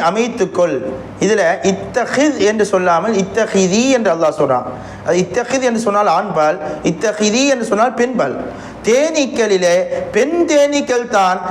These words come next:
இந்த வீடுகள் கட்டக்கூடிய பணிகளை செய்கிறதாம். ஆண் தேனீக்கள் செய்வதில்லை. இந்த பணிகளை செய்வது பெண் தேனீக்கள் என்பதால் தான் இங்கே அல்லாஹ் இத்தஹிதி என்று பெண்களை குறித்த வார்த்தையை பயன்படுத்தி இருக்கிறான் என்று விளக்கி தருகிறார்கள்.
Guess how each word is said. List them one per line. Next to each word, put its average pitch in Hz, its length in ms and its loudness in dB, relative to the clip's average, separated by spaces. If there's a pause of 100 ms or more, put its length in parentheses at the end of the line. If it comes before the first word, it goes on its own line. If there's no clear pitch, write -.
(100)
இந்த 220 140 2
வீடுகள் 285 380 2
கட்டக்கூடிய 233 480 0
பணிகளை 196 460 0
செய்கிறதாம். 139 560 0 (920)
ஆண் 285 300 2
தேனீக்கள் 269 360 0
செய்வதில்லை. 160 640 0 (280)
இந்த 220 220 2
பணிகளை 302 540 0
செய்வது 190 880 0
பெண் 262 240 0
தேனீக்கள் 302 480 2
என்பதால் 214 440 2
தான் 156 280 0 (220)
இங்கே 247 240 2
அல்லாஹ் 220 560 2 (180)
இத்தஹிதி 269 760 0
என்று 208 640 2
பெண்களை 302 440 0
குறித்த 269 320 -2
வார்த்தையை 226 520 2
பயன்படுத்தி 202 460 0
இருக்கிறான் 170 420 2
என்று 190 260 0
விளக்கி 226 320 0
தருகிறார்கள். 110 600 0